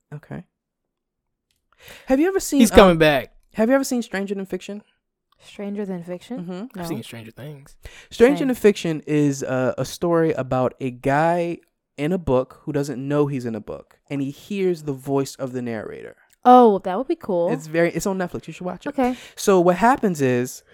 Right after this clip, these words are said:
Speaker 1: he's living his life, and he, he hears, like, the narrator talk about him brushing his teeth or putting on his tie and things like that, and he starts to, like, freak the fuck out. He's like, "Why the hell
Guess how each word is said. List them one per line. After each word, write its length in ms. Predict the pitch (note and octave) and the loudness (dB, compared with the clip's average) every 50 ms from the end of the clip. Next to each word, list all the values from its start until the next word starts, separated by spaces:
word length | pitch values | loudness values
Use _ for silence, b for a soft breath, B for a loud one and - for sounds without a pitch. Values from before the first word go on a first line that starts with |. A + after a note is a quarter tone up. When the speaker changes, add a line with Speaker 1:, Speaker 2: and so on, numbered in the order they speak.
| b b b b | b b b b
Speaker 1:
he's 240 | b F#3 E3+ D3+ | b -4 -4 0
living 300 | D#3 F3 G#3 G#3+ A3 G#3 | 4 4 4 4 4 4
his 160 | G3+ F3+ D#3+ D#3+ | 2 2 2 2
life, 300 | D#3 D3 C#3 D3+ - - | 4 4 4 4 2 -2
and 80 | - D3 | -6 -4
he, 180 | C#3+ D3 - - _ | -4 -4 -4 -6 _
he 200 | - - E3 D#3+ | -12 -10 -10 -6
hears, 440 | - F#3+ E3+ E3+ D#3+ D#3 D3 D3 D3+ | -2 0 2 2 4 2 0 -2 -4
like, 160 | D3 C#3 - | -4 -4 -4
the 80 | C#3+ | -4
narrator 300 | C3+ C#3 C3+ C3+ C3 B2+ | -4 -2 -2 -2 -2 -2
talk 180 | C3+ - C#3 C3 | -2 -4 -6 -4
about 220 | C3 C3+ B2 B2 | -2 -2 -2 -2
him 160 | B2+ C3 B2+ B2 | -4 -6 -6 -4
brushing 320 | B2 B2+ A#2+ - - C3 | -4 -4 -6 -6 -10 -12
his 80 | A#2+ - | -12 -12
teeth 380 | - - B2 A#2+ A#2+ A2+ - | -12 -10 -8 -8 -6 -6 -6
or 80 | A#2 A2 | -6 -6
putting 240 | - C#3+ B2+ A#2+ A#2+ | -6 -6 -8 -6 -6
on 80 | A#2 | -8
his 120 | A#2 - - | -8 -10 -10
tie 260 | - C3 A#2 A#2 A2+ | -8 -6 -6 -4 -6
and 100 | A#2 A#2+ | -6 -6
things 160 | A#2 A#2 A2+ | -8 -6 -6
like 140 | A#2+ A2 - | -6 -6 -4
that, 100 | C3 B2+ | -2 -4
and 80 | - - | -4 -4
he 60 | B2 | -6
starts 260 | - - A2 A2 - | -8 -10 -10 -10 -12
to, 60 | - | -14
like, 160 | G#2 - - - | -16 -18 -18 -16
freak 280 | - - A2 - _ | -14 -14 -14 -14 _
the 80 | - A2 | -18 -16
fuck 220 | - - - - - | -14 -14 -14 -14 -14
out. 220 | - - - _ _ b b b b b | -16 -18 -18 _ _ b b b b b
He's 100 | D#3+ D3+ | -10 -8
like, 120 | C#3+ B2+ C#3 - _ _ _ | -8 -8 -10 -14 _ _ _
"Why 280 | - C3+ D3+ E3+ F3+ G#3 | -14 -14 -12 -10 -8 -8
the 140 | G3+ F#3 F3 | -8 -8 -8
hell 460 | - - F#3+ F#3 F3+ F3 E3 E3 | -6 -4 -2 -2 0 -2 -2 -4